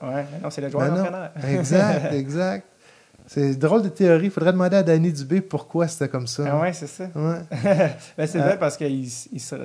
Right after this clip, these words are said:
Speaker 1: il sort du rôle de, c'est tellement, ben, juste
Speaker 2: Ouais.
Speaker 1: joueur entraîneur, ça se peut pas. En tout cas, bref.
Speaker 2: Ouais.
Speaker 1: Ouais. <laughs>
Speaker 2: Euh,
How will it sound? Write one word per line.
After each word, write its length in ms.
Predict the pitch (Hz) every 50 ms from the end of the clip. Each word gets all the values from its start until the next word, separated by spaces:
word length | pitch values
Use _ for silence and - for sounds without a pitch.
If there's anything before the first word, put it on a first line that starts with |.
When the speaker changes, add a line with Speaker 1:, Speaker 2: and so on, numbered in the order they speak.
| 135
Speaker 1:
il 120 | 139 139 131
sort 400 | - - - 151 143 147 151 147
du 100 | 139 139
rôle 340 | 120 127 135 139 143 139
de, 200 | 127 127 127 123 123 123 123 - - _ _ _ _ _ _
c'est 80 | _
tellement, 280 | - - 196 180 143 123 127 135
ben, 220 | 135 123 123 127
juste 220 | 123 147 147 156
Speaker 2:
Ouais. 60 | 160 143
Speaker 1:
joueur 140 | 127 139 135
entraîneur, 300 | 131 127 123 127 139 147
ça 100 | - 127
se 40 | -
peut 100 | - 127
pas. 100 | 120 - 165 175
En 40 | 147
tout 120 | 135 147 135
cas, 100 | 135 147
bref. 60 | 151 143 123 170 180 147 - - - - - -
Speaker 2:
Ouais. 80 | 156
Speaker 1:
Ouais. 220 | 160 165 160 - - - - 254 170 - 214 202 - -
<laughs> 80 | 214 180 135 - - - - - - - -
Speaker 2:
Euh, 300 | 165 156 156 151 151 -